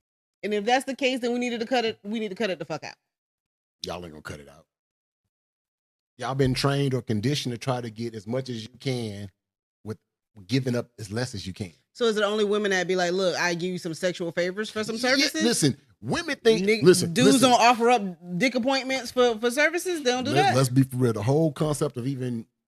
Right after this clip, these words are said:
Speaker 2: being in relationships and stuff like that, it's all about what the man can do, provide, give, and the only thing the woman brings to the table is some pussy.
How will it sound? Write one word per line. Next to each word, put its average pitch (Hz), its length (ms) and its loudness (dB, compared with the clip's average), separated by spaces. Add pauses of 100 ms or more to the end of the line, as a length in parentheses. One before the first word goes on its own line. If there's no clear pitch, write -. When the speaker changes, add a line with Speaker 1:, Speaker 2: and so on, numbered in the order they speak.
(140)
Speaker 2:
being 135 200 0
in 123 100 0
relationships 127 640 -2
and 120 80 -8
stuff 127 200 0
like 131 140 -2
that, 117 120 -2
it's 104 100 -4
all 143 220 0
about 156 240 0
what 147 180 -2
the 120 60 -4
man 127 320 -2
can 135 180 -2
do, 98 300 -6 (380)
provide, 104 600 -2 (360)
give, 117 420 2 (380)
and 107 100 -12
the 120 40 -8
only 180 140 -2
thing 196 180 -2
the 196 60 4
woman 196 280 2
brings 190 300 2
to 175 80 -6
the 165 80 -6
table 170 340 0
is 135 80 -6
some 127 100 2
pussy. 160 340 8